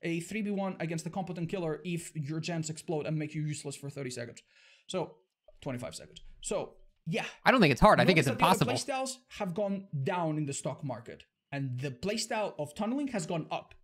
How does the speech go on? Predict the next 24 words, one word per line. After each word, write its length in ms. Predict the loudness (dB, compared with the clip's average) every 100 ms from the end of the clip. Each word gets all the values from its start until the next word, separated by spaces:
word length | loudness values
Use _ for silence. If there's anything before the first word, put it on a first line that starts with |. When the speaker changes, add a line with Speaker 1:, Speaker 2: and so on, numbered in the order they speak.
| _ _ -12
Speaker 1:
So 300 | -4 -4 -4
is 180 | -6 -4
tunneling 420 | -2 -2 -2 -2
more 200 | 0 0
necessary 540 | -2 -4 -6 -4 -2 0
now 180 | -2
than 120 | 0 -2
before? 460 | -2 -4 -4 -6 -12 _ _ _ _ -8
Kinda, 720 | -4 -2 -4 -2 -2 -2 -4 -12 _ _ -18
kinda, 680 | -10 -6 -4 -4 -4 -4 -4 -6
because 400 | -4 -4 -4 -8 -6
the 220 | -4 -2
other 160 | -2 -4
strategies 420 | -4 -4 -4 -4
are 140 | -4
less 480 | -2 -2 -2 -4 -6 _ _ _ _ -6
popular, 560 | -4 -2 -2 -2 -4 -4
are 200 | -2 0
less, 360 | -2 -2 -6 -8 _ _ -6 -2
uh, 180 | 0
viable, 500 | 0 0 -2 -2 -2 -2
are 100 | -2
less 340 | -2 -2 -2
consistent. 600 | -4 -4 -4 -6 -4 -6